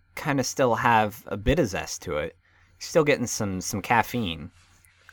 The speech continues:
Tea, it, it, I feel like it gets seeped out so quickly. Coffee you can add, like,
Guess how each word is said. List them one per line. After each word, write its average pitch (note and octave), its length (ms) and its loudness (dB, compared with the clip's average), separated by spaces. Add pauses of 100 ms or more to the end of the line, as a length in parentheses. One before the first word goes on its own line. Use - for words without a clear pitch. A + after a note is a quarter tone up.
(100)
Tea, E3 400 6
it, A#2+ 260 10
it, C#3 260 4
I C#3+ 80 10
feel F#3+ 220 4
like D3+ 160 4
it B2+ 60 0
gets B2+ 200 0
seeped - 380 0
out A2 300 6
so - 360 2
quickly. - 540 -2 (2500)
Coffee G#3+ 300 12
you C#3+ 100 8
can C3 140 4
add, A#2+ 240 8
like, A2 340 2